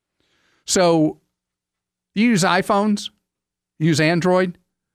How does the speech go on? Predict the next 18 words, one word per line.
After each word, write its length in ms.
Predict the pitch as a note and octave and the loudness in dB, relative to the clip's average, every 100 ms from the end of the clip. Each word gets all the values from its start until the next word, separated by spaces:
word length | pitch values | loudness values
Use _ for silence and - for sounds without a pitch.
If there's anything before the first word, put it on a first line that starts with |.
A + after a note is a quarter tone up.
| _ _ _ _ _ _ _ | _ _ _ _ _ _ _
There's 240 | F3+ E3+ - | -2 0 0
been 180 | G#3+ | 0
a 100 | G#3 | 0
real 360 | D3+ E3+ B3+ B3 | 0 0 0 0
disadvantage 1200 | C#3 G3+ G3 D3 C#3 D3 F3+ F3 C3+ A2+ - - _ _ _ _ _ | 0 -2 -2 -4 0 0 0 0 0 -2 -6 -10 _ _ _ _ _
for 540 | - D#3 C#3+ C#3 C#3 - _ _ _ _ _ _ | -2 0 2 2 0 -6 _ _ _ _ _ _
users 460 | E3 G#3 F#3+ D3+ | 0 2 2 0
of 80 | C3 | 0
iPhones 880 | C3+ E3+ F#3 - D3 A#2 F#2+ G2 - - | 0 0 -2 0 0 0 0 -4 -8 -8
versus 440 | E3 D3+ - A#2 | -2 -2 0 -4
Android 680 | D#3 F#3 G3+ E3 B2+ G#2 G2+ - _ _ _ _ - | -2 0 0 0 0 -2 -4 -12 _ _ _ _ -4
in 220 | F3 E3+ | 0 0
that 280 | D#3+ D#3+ D#3+ | 0 0 -2
Apple 560 | F3+ A3 A#3+ G3+ D#3+ D3+ | -2 -2 0 0 0 -2
runs 640 | C#3+ E3+ F3 F3+ D#3+ - _ _ _ _ _ _ _ - | 0 0 0 0 -2 -6 _ _ _ _ _ _ _ -4
a 300 | C#3+ C#3 B2+ | 0 0 0
monopoly 580 | C3+ D#3 G3+ G#3 F3 C#3 | 0 0 0 0 0 0
marketplace 1040 | C3 D#3 - - - B2+ F#2+ F2+ - - | 2 0 -2 -6 -4 -2 -2 -4 -6 -8